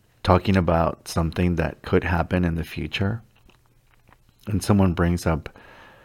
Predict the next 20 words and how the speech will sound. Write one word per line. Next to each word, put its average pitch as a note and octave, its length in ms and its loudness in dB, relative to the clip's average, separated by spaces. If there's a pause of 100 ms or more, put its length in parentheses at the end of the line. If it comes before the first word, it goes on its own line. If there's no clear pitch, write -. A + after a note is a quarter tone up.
(380)
something E2+ 540 0
kinda F2+ 180 2
like E2+ 160 2
a D#2+ 60 2
warning, D2+ 640 -2 (1160)
letting F2 300 2
you E2+ 100 0
know, D#2+ 340 2
"Oh, E2+ 240 6
but D#2+ 260 0
don't F2 280 4
do E2+ 180 2
this," D2+ 540 0
or D2+ 140 -2
"Make E2 200 -2
sure - 220 -2
that E2 160 -4
this E2 200 -2
doesn't D#2+ 260 -2
happen," D#2 720 -6